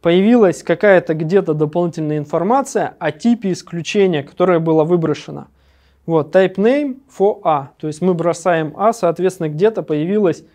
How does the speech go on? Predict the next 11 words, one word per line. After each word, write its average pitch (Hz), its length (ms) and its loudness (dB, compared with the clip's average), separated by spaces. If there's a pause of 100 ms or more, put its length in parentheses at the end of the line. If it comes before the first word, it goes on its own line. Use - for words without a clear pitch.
(580)
информация 175 920 0 (1200)
о 165 220 0
типе 202 340 -4
исключения. 170 720 -2
Она 165 260 -2
нужна 180 460 0
для 143 160 -6
того, 185 320 0
чтобы 175 400 -2 (560)
находить 175 680 -2 (640)
подходящий 180 920 0